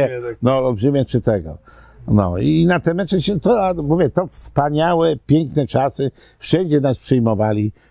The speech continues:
Speaker 1: ci koledzy czy coś. Ja pamiętam, no mówię, to bym dużo. Na przykład jak my z Bartkiem jechali po Andrzeja Iwana. I on już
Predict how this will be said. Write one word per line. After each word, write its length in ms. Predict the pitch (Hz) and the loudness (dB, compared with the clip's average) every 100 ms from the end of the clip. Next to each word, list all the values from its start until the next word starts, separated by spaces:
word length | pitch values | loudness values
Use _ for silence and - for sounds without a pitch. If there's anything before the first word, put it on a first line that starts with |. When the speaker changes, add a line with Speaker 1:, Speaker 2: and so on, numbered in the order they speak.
| _ | _
Speaker 1:
ci 180 | - 120 | -4 0
koledzy 540 | 117 120 131 113 110 | 0 2 0 -2 -4
czy 180 | 90 98 | -2 -2
coś. 320 | - 120 110 _ _ _ _ _ - | 0 -2 -4 _ _ _ _ _ -2
Ja 120 | 139 | -2
pamiętam, 400 | 131 143 151 135 - _ _ _ _ 165 | 0 -2 -2 -4 -8 _ _ _ _ -4
no 80 | |
mówię, 300 | 170 160 165 | -2 0 0
to 120 | 151 156 | 0 -2
bym 160 | 156 | 0
dużo. 280 | 147 156 127 | 0 0 0
Na 120 | 120 | 0
przykład 220 | 123 147 135 | 0 0 0
jak 140 | 127 | -2
my 260 | 139 147 113 | -2 -2 -2
z 260 | 87 92 | -4 -6
Bartkiem 440 | 90 135 139 139 123 | 0 -2 -2 -4 -2
jechali 440 | 117 120 127 123 - | 0 0 0 -2 0
po 100 | 117 | -2
Andrzeja 300 | 110 120 113 | 0 0 2
Iwana. 440 | 104 104 92 76 - _ _ _ _ - - - - | 0 0 -2 -4 -10 _ _ _ _ -20 -20 -12 0
I 80 | 107 | 2
on 140 | |
już 100 | 131 | 4